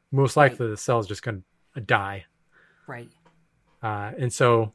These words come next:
Speaker 1: you know, the Johnson Johnson one, yes, it is. It is plugging some D N A into your nucleus.
Speaker 2: Mm-hmm.
Speaker 1: Uh, but it is benevolent D N A.
Speaker 2: Yeah.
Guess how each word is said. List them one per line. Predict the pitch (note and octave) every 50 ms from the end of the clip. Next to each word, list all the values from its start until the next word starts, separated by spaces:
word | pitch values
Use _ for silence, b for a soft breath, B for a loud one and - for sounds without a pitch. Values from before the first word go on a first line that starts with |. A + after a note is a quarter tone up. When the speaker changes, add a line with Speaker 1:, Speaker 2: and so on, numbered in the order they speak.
| _ _ _
Speaker 1:
you | - A#2
know, | G#2+ G#2 B2 -
the | - C3+ A#2+
Johnson | A#2 D#3+ D#3 D3 - D3+ C3+
Johnson | C3 C3+ C3 - - C3+
one, | C3 B2 B2 B2
yes, | C3 C#3+ C3+ C3+ C3+ C3+ -
it | E3+ C#3+ C3+
is. | C3+ C3 C3+ C3+ - - - -
It | C3 B2+
is | C#3 C#3
plugging | C3+ - - D#3 D3 E3 D#3 C#3+ B2 A#2+ A#2+ A#2+ B2+ -
some | _ - - C3+ B2
D | A2+ C3+ C3+
N | C3 C3
A | C3+ C#3+ C#3+ C3+ C#3 B2
into | C3+ C#3 B2+ - D3 C#3 C#3+
your | C#3+ C#3+ C#3+
nucleus. | C#3+ C#3 D#3+ F3+ - - A#2 G#2+ G#2+ - - - - - _ _ _ _ _ _ _ _ D3
Speaker 2:
Mm-hmm. | D3 C3 C3 C#3+ C#3 C#3 C#3+ D3+ D3+ D3+ D#3 - -
Speaker 1:
Uh, | A#2+ A2 G#2+ G#2+ G#2 G#2+ G2+
but | G2+ B2 A#2+ A#2
it | B2 A2
is | B2 A#2+ A#2 G#2+ - - - - _ _ _ _ _ _ _ _ _ _ _ _ _ _ _ _ _ _ _ _ _
benevolent | - C3 A#2+ A#2+ A#2 A#2 C#3 D3 D3 D#3 F3+ E3
D | C#3 C#3+ D3
N | D3
A. | D3 D3+ D#3 E3 - _ _ _ _ _ _ _ _ _ _ _ -
Speaker 2:
Yeah. | E3 E3+ E3 A3 B3 -